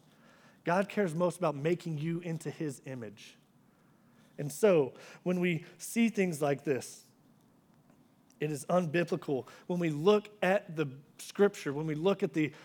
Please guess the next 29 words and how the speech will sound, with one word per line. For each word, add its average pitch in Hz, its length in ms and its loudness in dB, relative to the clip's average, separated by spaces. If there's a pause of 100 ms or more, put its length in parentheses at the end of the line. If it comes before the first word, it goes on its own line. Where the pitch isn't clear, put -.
(120)
prophets 202 440 4
of 180 80 0
the 185 140 -2
Old 180 180 2
Testament, 151 400 -4
when 156 80 -2
we 180 80 0
look 190 180 2
at 151 120 0
Jesus 185 380 -2
himself, 156 460 -2
when 165 80 -6
we 170 80 -4
look 180 200 0
at 165 80 -6
the 180 100 -2
apostles 190 560 0
of 175 100 -2
the 160 80 -4
New 180 200 -2
Testament 175 480 -2
and 160 80 -4
the 147 80 -4
New 190 180 -2
Testament 180 540 -4
church, 180 440 -2 (300)
they 190 280 2
are 156 140 -2
persecuted 165 840 -2